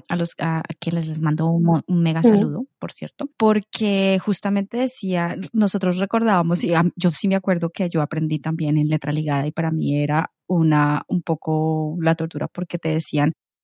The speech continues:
Speaker 1: "Y no puedes levantar la mano."
Speaker 2: Ujú.
Speaker 1: <laughs> "No,
Speaker 2: Sí.
Speaker 1: levantaste el, el lápiz, no, no se puede." Pero mira, esto tiene todo el sentido del mundo y ahora sabemos por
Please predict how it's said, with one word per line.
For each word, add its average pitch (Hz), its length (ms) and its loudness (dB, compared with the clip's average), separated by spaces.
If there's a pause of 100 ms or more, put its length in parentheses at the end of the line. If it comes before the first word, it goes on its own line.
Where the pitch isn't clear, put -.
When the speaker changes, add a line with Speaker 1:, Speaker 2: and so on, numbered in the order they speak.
(120)
Speaker 1:
"Y 330 140 -2
no 339 280 0
puedes 349 320 -2
levantar 320 600 0
la 330 140 2
mano." 320 300 4
Speaker 2:
Ujú. 196 100 2
Speaker 1:
<laughs> 294 1040 -2
"No, 311 240 2 (180)
Speaker 2:
Sí. 392 80 -4
Speaker 1:
levantaste 403 600 -2 (340)
el, 277 220 -2
el 330 100 -2
lápiz, - 520 -2
no, 381 260 0
no 220 100 -4
se - 120 -4
puede." - 320 2 (460)
Pero 214 180 2
mira, 196 300 0
esto 262 260 0
tiene 254 260 0
todo 202 240 -2
el 214 80 -4
sentido 220 300 -4
del 175 100 -2
mundo 180 200 -2
y 202 60 0
ahora 190 180 2
sabemos 180 400 -2
por 165 240 -4